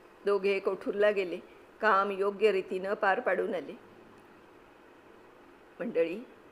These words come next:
आज आपण इथेच थांबतोय. उद्यापासून आपण याच्या पुढचं हे जे आहे प्रकरण ते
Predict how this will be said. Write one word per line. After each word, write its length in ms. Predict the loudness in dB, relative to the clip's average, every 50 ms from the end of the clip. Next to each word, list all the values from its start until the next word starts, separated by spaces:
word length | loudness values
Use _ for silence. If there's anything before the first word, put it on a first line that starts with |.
| -20 -20 -18 -10 -4
आज 240 | -2 -2 0 0 0
आपण 480 | 0 2 2 2 4 4 2 0 -2 -4 -8 -12
इथेच 320 | -10 -6 -4 -4 -4 -4
थांबतोय. 420 | -6 -6 -6 -6 -4 -2 -2 -2 -2 -4 -8 -18 -20 -20 -20 -20 -20 -20 -16 -10 -8
उद्यापासून 840 | -4 0 4 4 4 6 4 2 2 2 0 -4 -4 -4 -4 -6 -6 -8 -12 -20 -20 -20 -20 -20 -12 -8
आपण 420 | -8 -6 -2 0 2 2 2 0 -4 -8 -10 -10 -10
याच्या 220 | -8 -4 -2 -2
पुढचं 580 | -2 -2 -2 -6 -6 -4 -2 0 2 2 2 0
हे 120 | -2 -6 -8 -10 -14 -18 -20 -12 -6 -4
जे 240 | -2 -2 0 -2
आहे 500 | -4 -4 -6 -4 0 2 2 2 2 -2
प्रकरण 500 | -4 -2 -2 -2 -2 -2 -4 -2 -4 -6
ते 420 | -8 -10 -8 -6 -6 -4 -6 -6